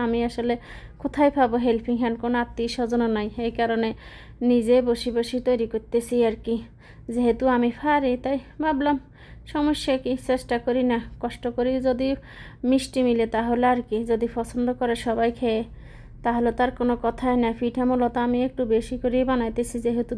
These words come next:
দোকানের আরও অনেক লোকজন আছে, তারাও খাবে, এটা আর কি। আসলে ওনারা তো এই দেশে ওইভাবে কোনো কিছু পায় না, বা বাঙালি আইটেম টাইটেম ওইভাবে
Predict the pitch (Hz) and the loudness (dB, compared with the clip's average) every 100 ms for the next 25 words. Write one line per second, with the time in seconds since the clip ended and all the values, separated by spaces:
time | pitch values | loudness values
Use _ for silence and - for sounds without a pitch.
0 | 254 254 240 233 226 220 240 - - - | -2 0 0 2 2 2 0 -2 -16 -16
1 | - - 247 254 247 220 220 226 226 240 | -16 -6 -6 -2 -2 0 0 2 2 2
2 | 240 277 - - - - 220 226 233 254 | 0 0 -8 -20 -10 -2 2 2 0 0
3 | 233 220 240 - - - - 233 233 240 | 0 0 -2 -6 -18 -20 -10 -6 0 0
4 | 240 220 226 247 247 233 233 233 - 233 | 0 -2 -2 0 0 2 0 -2 -2 0
5 | 214 226 247 240 - - - - 233 220 | 0 0 0 -2 -6 -16 -12 -2 2 2
6 | 220 240 262 - - - - 233 233 226 | 2 2 -2 -6 -16 -18 -8 -2 -2 -2
7 | 226 254 247 208 190 240 240 208 - - | -2 -2 0 0 2 2 0 -4 -14 -20
8 | - 302 247 214 226 202 214 214 214 214 | -18 -8 -4 -2 -2 0 2 2 2 2
9 | 208 220 214 208 220 220 220 233 226 214 | 0 0 -2 -2 -2 -2 -2 -2 -2 -2
10 | 208 214 | 0 -2